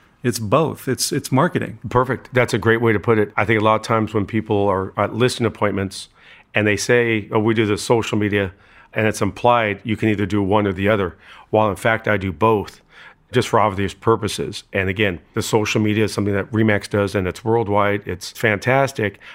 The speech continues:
Speaker 2: but it's not as effective as the print media. You know, doing this as long as I have, you know the results and where you get the results and where you get the calls.
Speaker 1: Well, the good news for you, and if you look at any local Diggs type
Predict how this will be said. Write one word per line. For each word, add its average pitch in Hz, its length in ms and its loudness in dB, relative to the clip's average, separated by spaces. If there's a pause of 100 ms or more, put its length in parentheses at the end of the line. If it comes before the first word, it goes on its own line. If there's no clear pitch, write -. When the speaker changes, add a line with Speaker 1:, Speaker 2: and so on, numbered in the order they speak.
(160)
Speaker 2:
but 113 120 2
it's 98 200 -4
not 117 280 2
as 104 180 -2
effective 113 720 -2
as 98 200 -2
the 98 80 -4
print 127 340 -2
media. 92 400 -2 (480)
You 110 100 2
know, 101 120 2
doing 110 240 2
this 107 180 -2
as 95 80 -2
long 104 160 2
as 95 60 -4
I 92 80 2
have, 95 360 0 (400)
you 143 140 2
know 127 160 4
the 113 100 0
results 107 400 2
and 98 160 -2
where 101 100 4
you 92 100 0
get 101 180 0
the 107 60 -6
results 92 520 -2
and 90 100 -4
where 90 120 -2
you 82 60 -4
get 82 160 -4
the - 60 -8
calls. 73 460 -6 (560)
Speaker 1:
Well, 123 200 0
the 131 180 0
good 147 160 0
news 147 180 0
for 135 140 0
you, 127 260 4
and 113 160 0
if 135 260 -4
you 135 100 2
look 143 140 0
at 135 80 0
any 131 280 2
local 113 800 0 (640)
Diggs 107 580 0 (160)
type 107 380 -2